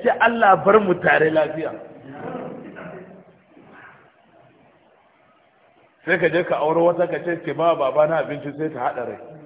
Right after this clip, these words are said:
Ki ba mama ta abinci, sai ta haɗa rai. Eh? Eh?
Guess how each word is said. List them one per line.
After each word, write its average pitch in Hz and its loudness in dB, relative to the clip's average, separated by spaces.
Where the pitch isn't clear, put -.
Ki 135 -6
ba 170 4
mama 151 0
ta 165 0
abinci, 143 -4
sai 156 -2
ta 135 -6
haɗa 127 -6
rai. 104 -10
Eh? 135 4
Eh? 190 8